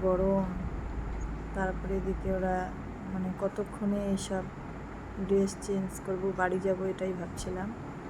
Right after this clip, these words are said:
তো চলে এসেছি আমরা বাড়িতে, বউকে নামিয়ে নিয়েছি গাড়ির থেকে। সামনে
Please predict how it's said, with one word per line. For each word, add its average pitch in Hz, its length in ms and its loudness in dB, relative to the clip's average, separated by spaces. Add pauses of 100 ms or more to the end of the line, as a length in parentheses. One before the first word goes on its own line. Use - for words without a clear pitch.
(2000)
তো - 120 2
চলে 214 320 8
এসেছি 214 400 4
আমরা 202 360 6
বাড়িতে, 190 440 4 (100)
বউকে 196 420 2
নামিয়ে 190 380 2
নিয়েছি 196 540 4 (480)
গাড়ির 185 360 2
থেকে। 196 300 0 (760)
সামনে 190 440 2